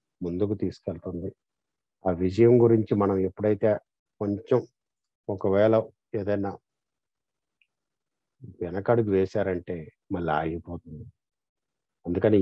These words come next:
ఎప్పుడు వెనకడుగు వేయొద్దు ఎక్కడా కూడా. ఎప్పుడు కూడా మీ సంకల్పం బలంగా ఉండేటట్టు చూసుకోండి.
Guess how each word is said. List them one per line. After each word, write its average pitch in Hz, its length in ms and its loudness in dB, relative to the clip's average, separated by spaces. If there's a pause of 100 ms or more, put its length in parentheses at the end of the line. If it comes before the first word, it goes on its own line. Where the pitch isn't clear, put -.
(120)
ఎప్పుడు 127 280 2
వెనకడుగు 107 600 2
వేయొద్దు 87 480 -2
ఎక్కడా 90 380 -4
కూడా. 85 280 -6 (960)
ఎప్పుడు 117 260 0
కూడా 113 220 4
మీ 101 260 4
సంకల్పం 101 760 0 (120)
బలంగా 117 440 2
ఉండేటట్టు 98 600 -2
చూసుకోండి. 92 520 -6